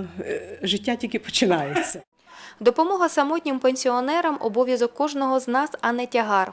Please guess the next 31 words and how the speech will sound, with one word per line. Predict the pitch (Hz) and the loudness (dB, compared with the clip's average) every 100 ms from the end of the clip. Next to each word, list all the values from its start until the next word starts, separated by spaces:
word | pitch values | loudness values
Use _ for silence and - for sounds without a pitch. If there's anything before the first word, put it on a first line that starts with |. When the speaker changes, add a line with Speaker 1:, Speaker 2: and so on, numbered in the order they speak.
| - | -2
Speaker 2:
впевнений | 233 277 254 214 - | 0 0 0 -4 -4
Ігор | 220 214 | -4 -4
Шишук. | - 226 220 208 190 - - - - | -2 -2 0 -2 -4 -8 -18 -16 2
Бо | 226 | 4
у | 262 | 4
кожного | 381 370 285 262 | 2 2 2 2
з | 254 | 2
нас | 311 320 | -2 2
попереду | 226 220 269 285 247 | 0 2 2 2 -4
старість, | 247 220 208 196 185 | -2 0 2 0 -6
і | - | -8
хто | - - 262 | -4 2 2
знає, | 277 359 320 | 4 0 2
якою | 233 233 285 294 | 0 0 2 2
вона | 233 226 233 | 0 0 -2
буде. | 214 214 185 190 - - - - | 0 -2 -2 -6 -14 -16 -16 4
Тож, | 254 247 | 4 6
якщо | 269 - 359 359 240 | 2 2 -2 0 0
з | 226 | 0
вами | 240 269 262 | 0 2 0
поряд | 285 320 262 | 0 0 2
живуть | 220 233 247 | 0 -2 -2
самотні | 247 240 285 254 240 | -2 -2 -2 -2 -2
люди, | 294 311 254 | 0 0 0
допомагайте | 247 254 254 226 208 190 196 | 0 -2 0 0 -2 -2 -4
їм. | 190 185 180 - - | -4 -4 -8 -14 -2
Або | 214 226 | 2 2
звертайтесь | 226 233 - 311 349 294 | 2 0 4 4 4 -2
до | 208 220 | -2 -2
територіального | 220 214 220 226 285 247 196 | -2 -4 0 0 2 0 -4
центру. | 196 202 196 - 190 | -2 -2 -2 -6 -10